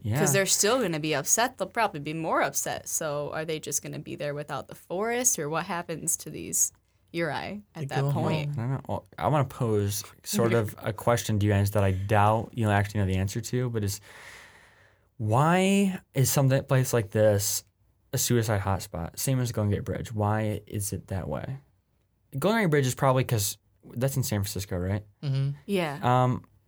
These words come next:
Speaker 1: so that, that might be 'cause San Francisco and California has a high population, and that's like, I mean, a guaranteed death jumping off the bridge. But, like,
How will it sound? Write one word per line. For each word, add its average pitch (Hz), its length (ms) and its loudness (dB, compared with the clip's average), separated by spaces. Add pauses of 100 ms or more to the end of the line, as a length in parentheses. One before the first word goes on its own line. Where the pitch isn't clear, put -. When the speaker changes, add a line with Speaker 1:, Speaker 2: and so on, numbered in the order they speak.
(340)
Speaker 1:
so 127 400 -2
that, 135 260 4
that 175 180 6
might 160 160 4
be 127 120 2
'cause 113 160 0
San 110 160 0
Francisco 107 320 -2
and 104 80 0
California 107 560 0
has 113 240 -4
a 104 40 -4
high 101 100 0
population, 101 760 0
and 101 100 0
that's 101 220 -2
like, 95 200 -2 (540)
I 107 100 -2
mean, 101 340 2
a 101 120 -2
guaranteed 101 600 0
death 98 300 0
jumping 104 260 0
off 98 140 0
the 98 80 -4
bridge. 104 400 0 (640)
But, 123 140 0
like, 120 280 0